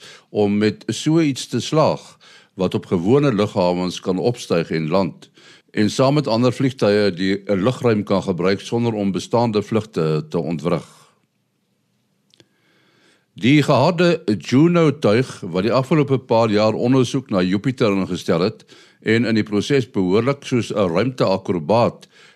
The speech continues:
die ongelooflikste take uitgevoer het, maar wie se leeftyd nou kort geknip sou word, het 'n hele rits nuwe take gekry.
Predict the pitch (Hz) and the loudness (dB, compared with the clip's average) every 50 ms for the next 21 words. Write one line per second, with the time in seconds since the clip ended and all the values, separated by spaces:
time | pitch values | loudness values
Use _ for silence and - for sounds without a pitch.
0 | _ - - 104 120 123 139 135 120 120 107 113 135 143 131 143 135 123 - - | _ -4 0 0 2 2 2 2 2 0 2 2 2 2 2 0 -2 -2 -2 -2
1 | - - - 127 131 135 123 - 117 92 95 98 - - 95 - - 95 90 82 | -4 -2 0 0 0 0 0 0 0 -2 -2 -2 -4 -6 -8 -6 -2 -2 0 0
2 | 87 101 110 - - _ - - - - _ _ _ - 95 101 104 107 107 101 | 0 -2 -4 -6 -20 _ -20 -20 -20 -20 _ _ _ -4 -2 0 2 2 0 -2
3 | 95 92 113 107 - 117 95 - 120 139 139 - - 131 117 95 85 92 92 90 | 0 0 0 0 0 0 0 2 0 0 0 0 -2 -2 -2 -2 -2 -2 -2 -2
4 | - 120 127 139 127 - 123 104 - 113 98 87 - - 95 85 78 78 92 107 | 0 0 0 0 -2 -4 -10 -8 -4 -6 -6 -4 -2 -2 0 0 2 0 -2 -2
5 | - - - _ _ _ _ _ _ _ _ - _ _ - 98 95 - 131 113 | -2 -8 -20 _ _ _ _ _ _ _ _ -20 _ _ -8 -6 -4 0 0 2
6 | 98 117 143 170 175 147 131 147 151 151 - - - 87 87 90 110 123 120 147 | 2 2 2 2 2 2 2 0 -2 -2 -8 -10 -6 -4 0 0 2 2 2 0
7 | 139 147 - 123 107 98 95 - - 95 87 85 85 82 78 - 90 82 - 87 | -2 0 0 0 2 2 0 0 0 0 2 2 0 0 -2 -6 -12 -8 -4 -2
8 | 85 71 62 62 | -2 -2 -4 -8